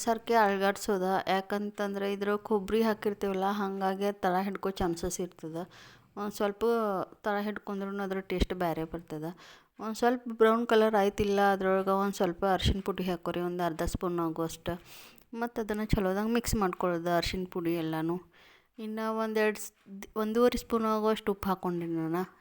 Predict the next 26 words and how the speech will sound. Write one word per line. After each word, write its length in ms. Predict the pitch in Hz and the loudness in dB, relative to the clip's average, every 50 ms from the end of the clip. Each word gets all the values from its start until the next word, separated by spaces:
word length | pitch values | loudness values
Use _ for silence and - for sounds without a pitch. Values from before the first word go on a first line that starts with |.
| 285 220 190 | -6 -6 -6
ಯಾಕಂದ್ರೆ 360 | 196 190 - 190 185 185 190 190 196 196 | -4 -4 -4 -4 -2 -2 -2 -2 -2 -2
ಒಂದ್ 120 | 190 190 - | -4 -4 -4
ಸ್ವಲ್ಪ 240 | 202 185 180 - 208 208 - | -4 -4 -2 -2 -2 0 2
ಜಾಸ್ತಿ 280 | 196 175 - - - 214 214 208 | 0 0 -2 -2 -4 -4 -2 -2
ಮಾಡತ್ತೀನಿ, 460 | 202 190 196 190 - 202 196 202 240 - - - - - - - _ - 220 | -2 -2 -2 -2 -2 -4 -4 -4 -6 -8 -10 -18 -20 -20 -20 -20 _ -8 -6
ಮತ್ತು 240 | 214 208 - - 226 226 214 202 | -6 -4 0 0 0 2 4 2
ಬಟಾಟು 320 | 208 - 208 214 - 240 240 233 | 2 4 4 2 4 4 2 2
ಒಂದ್ 120 | 233 233 - | 2 2 2
ಸ್ವಲ್ಪ 220 | - 208 196 - - 214 214 208 | 2 2 4 4 6 6 6 6
ಉಪ್ಪು 200 | 208 - - 208 208 214 | 4 4 2 2 4 4
ಜಾಸ್ತಿನೇ 420 | 202 185 - - 196 196 202 202 202 | 4 2 2 0 -2 -2 -2 -2 -4
ಹತ್ತದ. 340 | 185 175 - - 175 160 170 175 185 | -6 -6 -6 -8 -8 -6 -6 -6 -6
ನೀವು 140 | 185 190 190 185 196 | -4 -4 -4 -6 -6
ಉಪ್ಪು 160 | 190 - 208 - 220 | -4 -4 0 2 2
ಕಡಿಮೆ 260 | 208 185 - 208 214 208 | 2 2 2 0 2 2
ಹಾಕಿದ್ರೆ 400 | 208 202 - - 202 196 202 208 202 | 2 0 0 -2 0 2 4 4 2
ಅದು 160 | 196 190 208 208 - | 2 0 -2 -4 -2
ಟೇಸ್ಟಿ 280 | 190 185 180 - - 185 185 | -4 -4 -4 -2 -2 0 0
ಬರಂಗಿಲ್ಲ, 440 | 180 165 165 170 175 175 165 160 160 165 185 - - - - - - _ _ _ _ _ _ _ _ - 190 | 0 0 0 -2 -2 -2 -2 -2 -2 -2 -4 -6 -10 -18 -20 -20 -20 _ _ _ _ _ _ _ _ -14 -12
ಅದ್ರ 200 | 185 - - 208 - | -12 -10 -10 -10 -8
ಸಲುವಾಗಿ 300 | - 214 196 190 190 196 196 | -6 -4 -4 -2 -2 -2 -2
ಒಂದ್ 120 | 196 190 | -2 -2
ಸ್ವಲ್ಪ 140 | 202 190 196 - 214 | -2 -4 -2 -2 -2
ಜಾಸ್ತಿ 260 | 180 170 - - 190 185 190 | -2 -2 -2 -2 0 0 0
ಹಾಕ್ಕೊಂಡೇನಿ. 540 | 180 175 - 180 170 170 165 156 160 170 185 - - _ _ _ _ _ _ _ _ _ _ _ _ _ _ _ _ _ _ _ _ _ _ _ _ _ _ _ _ _ _ _ _ _ _ _ _ _ _ - - - - - - - _ - 220 | 0 -2 -2 -4 -4 -2 -2 0 0 -2 -2 -4 -12 _ _ _ _ _ _ _ _ _ _ _ _ _ _ _ _ _ _ _ _ _ _ _ _ _ _ _ _ _ _ _ _ _ _ _ _ _ _ -16 -14 -12 -12 -14 -16 -12 _ -6 -6
ಉಪ್ಪು 260 | 220 - - - 240 | -6 -4 0 0 2